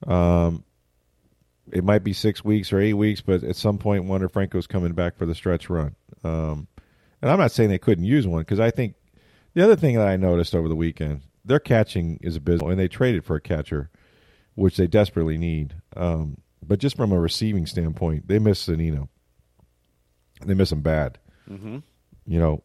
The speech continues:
Speaker 1: a-, aside from the thirty home runs he hit a year ago, I mean, they just miss, they just miss him behind the plate.
Speaker 2: Well, even
Speaker 1: Um,
Speaker 2: not having, his offense this year has been, you know, he is not running into balls like he did last year.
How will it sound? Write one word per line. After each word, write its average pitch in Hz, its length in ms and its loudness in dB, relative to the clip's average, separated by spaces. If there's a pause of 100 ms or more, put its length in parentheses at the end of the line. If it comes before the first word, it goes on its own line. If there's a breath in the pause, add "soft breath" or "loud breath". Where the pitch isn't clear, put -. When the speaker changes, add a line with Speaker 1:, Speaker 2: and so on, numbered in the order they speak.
Speaker 1:
a-, 92 200 0
aside 117 400 2
from 92 160 0
the 85 80 0
thirty 90 260 0
home 87 200 0
runs 95 160 0
he 82 100 -2
hit 82 120 -2
a 80 40 -2
year 78 200 -2
ago, 76 260 -4
I 73 40 -4
mean, 80 140 -4
they 90 100 0
just 90 220 -6
miss, 82 220 -4
they 101 180 0
just 85 160 -4
miss 82 180 -4
him 78 140 -4
behind 76 220 -4
the 71 60 -8
plate. 78 280 -6 (440 soft breath)
Speaker 2:
Well, 147 120 2
even 165 220 0
Speaker 1:
Um, 156 60 2
Speaker 2:
not 135 180 2
having, 127 320 -2
his 113 340 -6
offense 120 400 -2
this 113 240 -8
year 95 140 -6
has 95 180 -8
been, 92 360 -10 (120)
you 95 120 -10
know, 95 60 -8
he 110 100 -8
is 101 100 -10
not 120 220 -4
running 95 240 -12
into 82 160 -12
balls 78 260 -12
like 80 120 -14
he 85 60 -20
did 73 160 -16
last 65 280 -16
year. - 120 -20